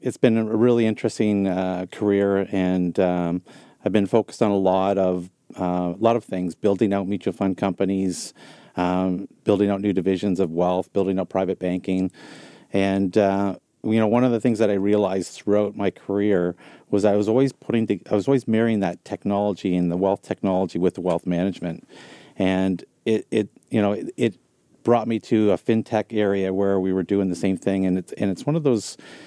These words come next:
um, combinations that's so strong when it's done right, when it's digitalized. And, um, really with, with C G I now, we're focused on that advisor experience and how do we really leverage the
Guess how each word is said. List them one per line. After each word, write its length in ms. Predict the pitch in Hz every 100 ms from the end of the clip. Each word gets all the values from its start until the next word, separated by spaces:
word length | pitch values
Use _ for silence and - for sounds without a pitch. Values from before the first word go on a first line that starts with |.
| - -
um, 280 | - 107 98 -
combinations 680 | - 127 123 107 107 - 92
that's 180 | 95
so 160 | - 107
strong 420 | - - 98 117
when 120 | 104
it's 100 | 92
done 220 | - 95 90
right, 240 | 95 131
when 160 | 110 90
it's 140 | -
digitalized. 920 | - 98 104 98 101 98 135 - -
And, 540 | - 95 95 95 92 87 _ - - - -
um, 320 | 101 98 98
really 320 | 107 113 127 120
with, 320 | 113 - - 117
with 400 | 107 - - -
C 180 | -
G 160 | 104 113
I 140 | 104
now, 200 | 98 98
we're 160 | 107 92
focused 480 | - 107 95 98 -
on 380 | 98 95 92 90 - - -
that 180 | - 98
advisor 460 | 95 87 95 98 98
experience 640 | 92 - 92 90 90 90
and 100 | 90
how 200 | 85 98
do 120 | 101
we 380 | 95 92 92 90
really 400 | 95 101 104 101
leverage 600 | 92 87 101 95 90 -
the 340 | - 95 87